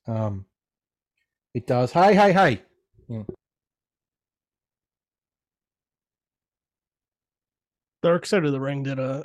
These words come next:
Speaker 2: a really good job with the, uh, Owen Hart death of explaining what happened.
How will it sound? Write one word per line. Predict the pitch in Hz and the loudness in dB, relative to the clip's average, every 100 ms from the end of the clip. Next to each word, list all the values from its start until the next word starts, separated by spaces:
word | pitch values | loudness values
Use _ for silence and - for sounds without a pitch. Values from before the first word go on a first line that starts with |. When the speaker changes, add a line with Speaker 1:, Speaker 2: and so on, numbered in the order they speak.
| - | -2
Speaker 2:
a | 190 | 2
really | 165 143 | 4 2
good | 135 139 | -2 -6
job | 131 139 131 127 | -4 -4 -6 -6
with | 123 - | -10 -10
the, | 139 123 117 | -10 -8 -8
uh, | 110 113 | -10 -8
Owen | 151 131 | -6 -6
Hart | 107 120 113 117 - - _ _ 143 | -6 -10 -10 -14 -16 -20 _ _ -4
death | 131 117 110 - - - _ _ | -4 -4 -8 -14 -20 -20 _ _
of | 147 120 | -6 -6
explaining | 117 - 160 127 117 | -10 -4 -2 -2 -6
what | 110 110 | -10 -10
happened. | 107 107 107 117 110 | -10 -12 -14 -14 -14